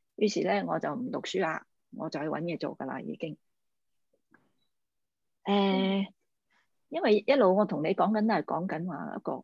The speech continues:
Speaker 1: 決定。噉當然咧，你諗吓放棄嗰樣嘢，對我嘅父母啊，我學校啲老師啊，都覺得係一個不可思議嘅，嘅東西。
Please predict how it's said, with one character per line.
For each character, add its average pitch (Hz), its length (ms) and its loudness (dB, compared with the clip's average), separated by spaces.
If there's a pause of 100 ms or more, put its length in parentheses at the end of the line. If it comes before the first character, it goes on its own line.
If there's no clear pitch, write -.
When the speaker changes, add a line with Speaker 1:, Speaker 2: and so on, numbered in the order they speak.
Speaker 1:
決 - 160 -2 (140)
定。 - 200 -8 (600)
噉 226 80 0
當 254 180 4
然 226 80 4
咧， 214 220 6
你 180 60 2
諗 185 140 0
吓 160 120 -2
放 160 280 0 (120)
棄 156 200 0
嗰 170 140 0
樣 151 220 -2
嘢， 139 240 -6 (880)
對 180 220 6
我 165 500 0
嘅 156 680 -4 (120)
父 165 200 2
母 151 220 0
啊， 151 380 -4 (320)
我 190 120 -2
學 185 60 0 (100)
校 160 140 0
啲 214 160 8
老 160 120 4
師 180 380 2
啊， 160 220 -8 (460)
都 254 100 2
覺 202 120 0 (120)
得 214 60 -2
係 220 140 0
一 - 20 -2
個 185 240 -4 (120)
不 208 160 -2
可 180 120 0
思 214 160 0
議 143 280 4
嘅， 135 440 -6 (840)
嘅 - 120 -4
東 170 200 -6
西。 165 200 -6